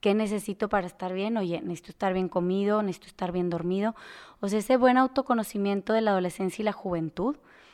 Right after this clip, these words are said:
va a ayudar mucho posteriormente a esta transición. Por ejemplo, también si tuviste un no-, buen noviazgo donde se conocieron, donde hicieron un frente unido, tenían metas claras juntos, todo eso ayuda.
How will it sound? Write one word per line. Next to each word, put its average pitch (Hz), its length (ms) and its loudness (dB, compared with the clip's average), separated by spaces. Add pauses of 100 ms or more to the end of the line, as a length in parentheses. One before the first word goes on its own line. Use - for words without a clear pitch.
(460)
va 208 80 10
a - 20 10
ayudar 220 360 6
mucho 220 380 -2
posteriormente 185 720 -4
a 190 60 0
esta 175 200 -10
transición. 190 680 -6 (600)
Por 180 160 0
ejemplo, 185 340 -2
también 190 360 0
si - 120 -12
tuviste 180 420 -4
un 202 100 2
no-, 202 160 2
buen 196 240 2
noviazgo 196 680 2
donde 170 280 -4
se - 140 -12
conocieron, 185 1000 -2
donde 165 540 -6 (220)
hicieron 180 360 -6
un 196 80 0
frente 190 320 -2
unido, 185 500 2 (480)
tenían 180 480 -2
metas 196 480 0
claras 185 340 0
juntos, 185 480 -4
todo 247 240 4
eso 240 200 0
ayuda. 202 280 -2